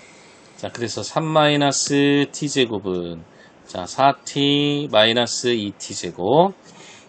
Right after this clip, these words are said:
자, 정리하면 T제곱 마이너스 사 티 플러스 삼은 영. 어, 인수분해 됩니다. 자, T 마이너스 일. 자, T 마이너스 삼은 영.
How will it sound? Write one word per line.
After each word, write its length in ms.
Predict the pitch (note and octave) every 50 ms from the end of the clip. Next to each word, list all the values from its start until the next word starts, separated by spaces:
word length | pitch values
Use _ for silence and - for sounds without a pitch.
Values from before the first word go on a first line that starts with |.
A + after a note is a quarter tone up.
| - - -
자, 180 | - - F#2+ F#2
정리하면 1120 | - - C3+ D3 D3 D3+ D3+ D3 D3 D3 D3 D3 C#3+ C#3+ C#3+ C#3+ D3 D3 D3 C#3+ C#3+ C#3+ - -
T제곱 880 | - - - F3+ F3+ D#3+ D3 B2+ A2+ G#2 F#2+ - F2 E2+ E2 E2 F#2 F#2
마이너스 520 | F#2+ G#2 G#2+ A2 A2+ A#2 A2+ A2 - -
사 200 | G#2+ A2 A2+ A2 - - -
티 480 | - - D#3 D#3+ E3 E3+ E3+ F3 F3 - - - - - - - - - -
플러스 320 | C3 B2+ A#2+ - - C#3
삼은 400 | B2 - B2+ A#2+ A2+ G#2 F#2+ F2+
영. 320 | F2+ E2+ E2+ E2+ E2 E2 E2 -
어, 200 | D3 E3+ F3+ -
인수분해 400 | D3+ D#3 D3+ D3+ D#3 D3 C3+ A2+
됩니다. 500 | G2+ G2 F#2 F#2 F2+ E2+ - E2+ E2 E2 E2+ F2 - - - - - - - _ -
자, 160 | - G2 F#2+ -
T 180 | - - D3
마이너스 560 | D3+ D3 C#3+ C3+ C3 A#2+ A2+ G#2 - - - D3+
일. 300 | D3 F3 G3 G#3+ A#3 A3+ - _ _ - - - - - - - -
자, 220 | - - F#2 F2 -
T 220 | - - - D3
마이너스 480 | C#3 C3+ C3 B2+ B2 A#2 G#2+ G2 - -
삼은 580 | G#2 G2+ A2 C3+ D#3+ F3+ G3 G3+ G3+ G#3 G3+ F#3+ - - - - - - _ - -
영. 380 | G2 G2+ G2 F#2 F2 E2 E2